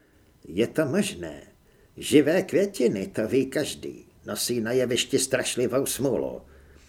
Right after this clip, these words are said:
Někteří zpěváci a zpěvačky dokonce nedovolí, aby jim do šatny přišel jediný živý květ. Takže mrtvé květy jsou v pořádku, dalo by se říci.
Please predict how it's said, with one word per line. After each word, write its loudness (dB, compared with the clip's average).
Někteří -2
zpěváci 2
a 0
zpěvačky 0
dokonce 0
nedovolí, 2
aby -6
jim 0
do 2
šatny -2
přišel 0
jediný 2
živý -2
květ. -4
Takže -2
mrtvé -2
květy -8
jsou -6
v -12
pořádku, -12
dalo -4
by -6
se 0
říci. -8